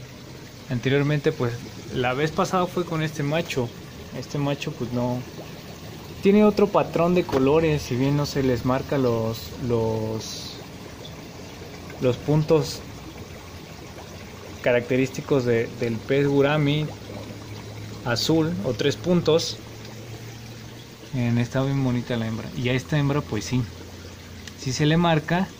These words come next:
Y a este macho, pues no se diga. Pero ahorita van a ver cómo va a cambiar de color cuando le ponga a la hembra.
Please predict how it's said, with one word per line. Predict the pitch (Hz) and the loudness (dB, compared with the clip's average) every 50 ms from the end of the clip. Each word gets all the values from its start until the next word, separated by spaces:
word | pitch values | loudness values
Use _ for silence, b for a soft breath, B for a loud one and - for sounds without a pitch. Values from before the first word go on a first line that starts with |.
| - - - - - - - - - - - - - - - - - - - - - - - - - - - - - - - - - - - - - - | -16 -16 -16 -16 -16 -16 -16 -18 -18 -18 -18 -18 -18 -18 -18 -18 -18 -18 -18 -18 -18 -18 -18 -18 -18 -18 -16 -16 -16 -16 -18 -18 -18 -18 -18 -16 -8 -2
Y | 120 | 0
a | 117 120 | 0 2
este | 123 123 - 156 | 0 2 2 4
macho, | 147 147 147 - - 160 | 4 4 4 2 0 0
pues | - 135 120 | 0 2 2
no | 120 120 117 | 2 2 2
se | - 127 120 | 2 2 4
diga. | 120 131 147 151 139 123 117 120 117 - - - - - - - - - - - - - - - - - - - - - - - - - - - - - - - - - - - - - - - - - - - - - - - - - - - - - - - - - - - - - - - - - - - - | 4 4 4 4 2 2 0 -2 -4 -8 -12 -16 -18 -18 -18 -20 -18 -18 -18 -18 -18 -18 -18 -18 -18 -18 -18 -18 -18 -18 -18 -18 -18 -18 -18 -18 -18 -18 -18 -18 -18 -18 -18 -18 -18 -18 -18 -18 -18 -18 -18 -18 -18 -18 -18 -18 -18 -18 -18 -18 -16 -16 -16 -16 -16 -18 -18 -16 -16 -16 -16 -16 -18 -18 -16 -8 -2
Pero | - 120 120 | 2 2 4
ahorita | 123 120 - | 4 2 2
van | 131 135 135 135 | 2 4 4 4
a | |
ver | 135 131 135 | 2 2 2
cómo | - 135 131 131 127 | 0 0 2 2 4
va | 127 123 | 2 2
a | 120 | 2
cambiar | - 131 127 123 123 | 0 2 2 4 4
de | 127 131 123 | 4 2 2
color | 123 - 113 113 117 113 - | 0 0 0 2 0 0 0
cuando | - 123 117 110 104 98 98 98 - - - - - - - - - - - - - - - - - - - - - - - - - 156 | -2 0 0 0 0 -2 -4 -6 -10 -16 -16 -16 -18 -16 -16 -18 -18 -18 -18 -18 -18 -18 -18 -16 -16 -16 -16 -18 -16 -16 -16 -12 -8 -6
le | 127 117 | -6 -4
ponga | 107 - 123 123 123 120 117 | -2 0 2 2 2 2 2
a | |
la | 110 107 107 | 2 2 2
hembra. | 107 107 104 98 95 | 0 0 -2 -2 -6